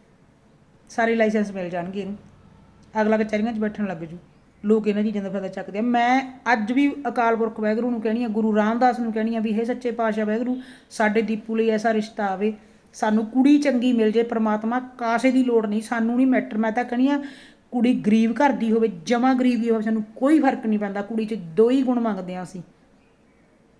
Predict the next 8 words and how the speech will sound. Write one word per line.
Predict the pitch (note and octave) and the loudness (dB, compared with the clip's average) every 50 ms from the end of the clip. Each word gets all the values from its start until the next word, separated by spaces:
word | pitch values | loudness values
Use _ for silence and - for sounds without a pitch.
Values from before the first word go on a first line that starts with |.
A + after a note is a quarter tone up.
| _ _ - | _ _ -10
ਸਾਡੇ | - - G#3+ G3 G#3+ G#3+ | -4 -4 -2 0 2 2
ਆਪ | G#3 G3+ F3+ F#3 | 2 2 0 -2
ਦੇ | F3+ F#3+ F#3 F3 | -4 -8 -8 -8
ਆ, | E3+ - _ _ _ _ _ _ _ _ _ _ _ _ _ _ _ _ _ _ _ _ _ _ _ - | -10 -14 _ _ _ _ _ _ _ _ _ _ _ _ _ _ _ _ _ _ _ _ _ _ _ -10
ਵੀ | G#3 | -6
ਸਾਡੇ | G#3+ G#3+ - A3 G#3 A3+ | -2 0 2 2 2 2
ਬੱਚੇ | G3+ G#3 G#3 G#3 - G#3+ | 0 0 -4 -2 0 0
ਨੂੰ | G#3 A3 A#3 A#3+ - | 0 0 -2 -4 -8